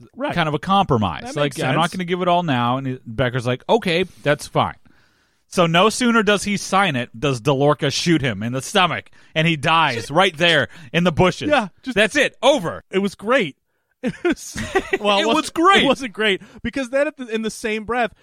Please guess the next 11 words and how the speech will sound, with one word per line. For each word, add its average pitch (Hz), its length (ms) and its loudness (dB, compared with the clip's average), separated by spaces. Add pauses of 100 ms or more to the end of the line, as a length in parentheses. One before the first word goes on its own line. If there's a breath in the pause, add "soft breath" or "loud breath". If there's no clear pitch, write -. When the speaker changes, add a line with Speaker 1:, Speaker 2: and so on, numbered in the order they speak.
(160 soft breath)
Speaker 1:
when 190 140 -4
Claudia, 190 760 -4
you 175 120 -8
know, 139 220 -2
when 156 280 -8
Delorca 180 540 -2
and 165 140 -10
Claudia 180 400 -2
are 151 120 -4
walking 156 380 -4
away, 165 640 -2